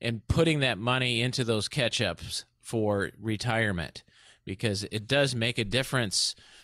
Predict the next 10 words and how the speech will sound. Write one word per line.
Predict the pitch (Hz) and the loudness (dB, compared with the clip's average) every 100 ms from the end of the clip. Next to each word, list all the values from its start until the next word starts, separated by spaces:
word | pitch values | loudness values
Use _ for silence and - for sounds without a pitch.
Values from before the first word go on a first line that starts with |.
| - | -6
being | 120 120 | -2 0
able | 117 117 117 | 2 0 0
to | 110 113 | -2 -2
max | 104 117 127 - | 0 0 0 0
out | 120 113 - | 0 0 0
your | 113 | -2
retirement | 110 107 123 117 113 104 | -2 0 0 0 0 -2
plans | 110 107 104 104 92 | -2 0 0 0 -2
those | 101 95 | -4 -2
last, | 101 110 117 113 - | -2 0 0 -2 -4